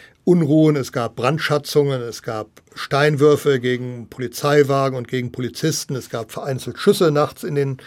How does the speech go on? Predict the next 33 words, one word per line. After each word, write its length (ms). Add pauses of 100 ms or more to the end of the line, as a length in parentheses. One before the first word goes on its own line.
(340)
äh, 340
Straßen 720
rund 400
um 380
die, 180
die 140
Gegend, 400
wo 80
das 160
passiert 420
war. 240 (420)
Und 100
ich 100
bin 100
dann 140
aber 240
am 100
helllichten 540
Tag, 480 (600)
äh, 180
zu 260
einer 540 (520)
Stelle 340
gegangen, 380
wo 100
es 80
in 60
der 80
Nacht 240
zuvor 420
Brandschatzung 640
gegeben 500
hatte. 320